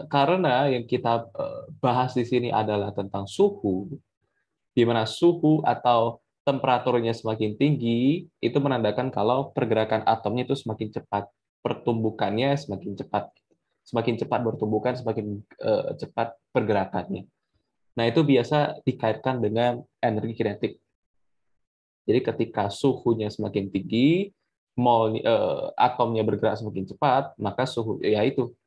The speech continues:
implikasinya itu. Jadi, suhu tinggi itu ketika atom itu saling bergerak, saling menumbuk dengan cepat. Nah, itu nanti di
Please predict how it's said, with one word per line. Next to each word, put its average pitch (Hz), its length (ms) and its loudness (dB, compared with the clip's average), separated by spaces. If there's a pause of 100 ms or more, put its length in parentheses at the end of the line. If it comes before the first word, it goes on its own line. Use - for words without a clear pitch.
(200)
implikasinya 113 560 0
itu. - 240 -10
Jadi, 117 160 2
suhu 117 320 0
tinggi 110 240 0
itu 135 80 0
ketika 127 480 -2 (400)
atom 110 400 0
itu 139 320 2
saling 127 400 0
bergerak, 110 420 0 (300)
saling 123 320 0
menumbuk 117 560 0
dengan 101 240 -4
cepat. - 320 -10 (560)
Nah, 98 80 -2
itu 131 160 0
nanti 120 240 2
di 117 140 2